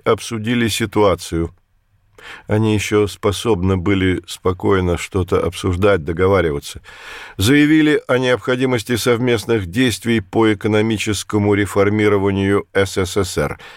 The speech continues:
Казалось, конфронтация между двумя политиками в прошлом. Они звонили друг другу, информировали о результатах договорённостей своё окружение. Депутат Лев Пономарёв свидетельствует:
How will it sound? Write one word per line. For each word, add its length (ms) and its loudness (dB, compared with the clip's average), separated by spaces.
Казалось, 460 0
конфронтация 880 0
между 360 0
двумя 420 2
политиками 720 -2
в 160 -6
прошлом. 640 -2
Они 340 2
звонили 600 0
друг 300 -2
другу, 480 0
информировали 1000 2
о 120 2
результатах 760 -2
договорённостей 920 0
своё 460 0
окружение. 800 -2
Депутат 540 2
Лев 260 2
Пономарёв 640 2
свидетельствует: 960 0